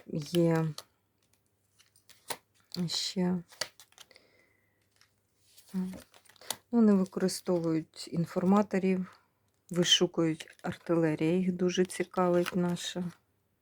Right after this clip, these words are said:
От. Але вийшли карти, що на Лиманському напрямку ці всі рашисти, що, е, наступають, вони, може, діляться там як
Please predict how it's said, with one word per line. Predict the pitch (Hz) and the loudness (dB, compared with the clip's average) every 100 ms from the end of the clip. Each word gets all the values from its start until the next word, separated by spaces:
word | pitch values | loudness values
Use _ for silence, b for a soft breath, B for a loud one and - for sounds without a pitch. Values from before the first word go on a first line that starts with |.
| _ _ _ _ _ b b b b b b b b b _ - | _ _ _ _ _ b b b b b b b b b _ -6
От. | 165 170 - - | -4 -4 -8 -10
Але | - 175 175 208 | -2 2 4 4
вийшли | 226 226 - 214 | 4 2 0 -4
карти, | - 170 160 - 165 | 0 0 0 -4 -6
що | - 175 170 - | -4 0 2 2
на | 175 175 | 4 4
Лиманському | 180 208 240 - - 208 | 6 6 6 2 2 4
напрямку | 190 156 147 - 165 - 160 | 6 4 -2 -4 -6 -4 -8
ці | - 190 | -4 -4
всі | - 240 | -2 2
рашисти, | 233 202 - 160 151 - - 165 151 - | 2 0 -4 -4 -6 -8 -6 -4 -4 -6
що, | 165 - - 185 185 180 - | -12 -10 -4 0 2 2 -2
е, | 170 | -4
наступають, | 170 170 170 - - 165 180 196 196 185 | -2 0 0 -2 -10 -8 -2 0 0 -2
вони, | 160 180 190 | -2 6 8
може, | 196 180 180 170 - | 8 6 4 4 2
діляться | 165 170 180 170 - 165 - | -2 0 2 0 0 -8 -4
там | 165 165 | -2 0
як | 165 160 - | 0 -4 -10